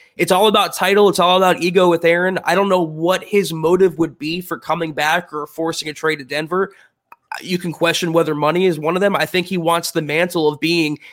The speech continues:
the richest quarterback, the highest paid quarterback in N F L history. He already has back-to-back M V Ps, four total now. He has a ring. He probably would like another one, but I think that the one title, uh, that proves from a public lens that he is the best quarterback,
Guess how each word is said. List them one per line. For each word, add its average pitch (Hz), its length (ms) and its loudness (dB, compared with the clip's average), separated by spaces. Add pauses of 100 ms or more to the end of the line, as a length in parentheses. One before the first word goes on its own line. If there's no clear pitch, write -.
the 165 600 -2
richest 175 640 2
quarterback, 160 640 0
the 170 100 0
highest 156 460 0
paid 156 180 0
quarterback 143 640 -2 (180)
in 160 140 -2
N 165 100 2
F 160 160 0
L 156 140 4
history. 160 400 0
He 160 120 0
already 170 200 0
has 165 180 0
back-to-back 160 560 0
M 165 140 2
V 165 140 -4
Ps, 170 280 -6
four 180 300 0
total 175 280 -2
now. 165 300 0 (180)
He 156 100 -2
has 180 260 0
a 185 60 2
ring. 156 360 0 (140)
He 180 120 -2
probably 202 440 4
would 202 140 4
like 175 240 0
another 156 360 2
one, 151 320 -4 (160)
but - 100 -2
I 170 120 2
think 180 280 -2
that 160 340 -2
the 170 100 4
one 170 380 0
title, 185 540 -2 (240)
uh, 147 220 2
that 151 320 -2
proves 202 560 0
from 175 120 -2
a 160 60 0
public 190 540 -2
lens 156 480 0
that 143 180 -4
he 185 140 -2
is 196 120 -2
the 180 80 -4
best 170 260 0
quarterback, 147 580 -2